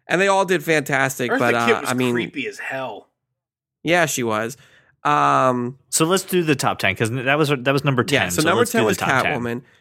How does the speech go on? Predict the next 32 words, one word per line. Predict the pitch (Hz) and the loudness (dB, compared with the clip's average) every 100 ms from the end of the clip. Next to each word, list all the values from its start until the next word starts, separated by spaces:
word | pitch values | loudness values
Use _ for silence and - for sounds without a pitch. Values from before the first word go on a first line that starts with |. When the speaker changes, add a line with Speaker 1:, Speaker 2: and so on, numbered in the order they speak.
| _ | _
Speaker 1:
Number | 143 175 233 | 0 2 2
nine, | 214 151 151 151 147 | 2 2 4 4 2
I, | 123 127 | 2 2
I | |
really | 127 131 123 120 | 2 2 2 0
enjoyed | 120 123 117 | 0 -2 -2
too, | - 127 | -2 -2
being | 127 120 | 0 0
the | 117 | -2
Borg | 131 123 131 151 - | 0 2 4 2 -2
from | 127 | -8
Star | 131 120 117 | -4 -2 -2
Trek: | 127 123 | -2 -2
Next | 123 127 | -4 -4
Generation. | - 127 123 127 131 160 | 0 2 4 4 2 2
Speaker 3:
Scared | 135 131 151 139 | 4 4 2 2
the | 101 | 2
shit | - - - - 143 - | 2 2 2 2 0 0
out | 120 117 | -2 0
of | 123 | 0
me. | 131 135 139 - | 0 0 -2 -4
I | |
Speaker 2:
I've | 95 - | -4 -6
Speaker 3:
couldn't | - 156 - | -10 -2 2
Speaker 2:
never, | 151 147 | 2 0
Speaker 3:
watch | 107 156 | 0 0
Speaker 2:
I've | 160 | 2
Speaker 3:
it. | |
Speaker 2:
never | 160 | 0
Speaker 1:
Every | 165 180 | 2 2
Speaker 2:
watched | |
that | 165 | 2